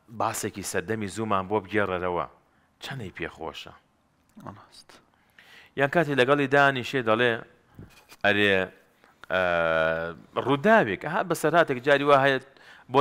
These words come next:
Speaker 1: نمونە خۆی باسی کردووە. چەند خۆشە بیهێنیتەوە یادا باسێکی ئەومانە بۆ بکە.
Speaker 2: جا.
Speaker 1: ئێستا مامۆستا تەیب، من جاری وا دەچمە مەجلیسێک، ئە، کابرا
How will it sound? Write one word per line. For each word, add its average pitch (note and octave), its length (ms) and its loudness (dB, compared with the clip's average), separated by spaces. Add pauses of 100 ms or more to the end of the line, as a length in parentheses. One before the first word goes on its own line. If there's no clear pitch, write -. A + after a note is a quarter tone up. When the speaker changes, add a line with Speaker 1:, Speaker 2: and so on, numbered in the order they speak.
Speaker 1:
نمونە B2+ 320 4
خۆی B2+ 260 2
باسی A2+ 360 2
کردووە. F#2+ 440 -2 (800)
چەند C#3+ 220 -12
خۆشە G2+ 340 -6
بیهێنیتەوە G2 540 -6
یادا G2 280 2 (320)
باسێکی G#2+ 460 2
ئەومانە F#2+ 460 0
بۆ G2+ 160 0
بکە. E2 240 -6 (520)
Speaker 2:
جا. - 100 -20 (640)
Speaker 1:
ئێستا C#3 240 -6 (180)
مامۆستا A#2+ 400 -2 (140)
تەیب، G2 180 -4
من A2+ 160 -10
جاری A2+ 180 0
وا A2 60 -2
دەچمە G2+ 380 -10
مەجلیسێک، F#2 480 -6 (760)
ئە، G2 80 -6 (840)
کابرا C3+ 320 2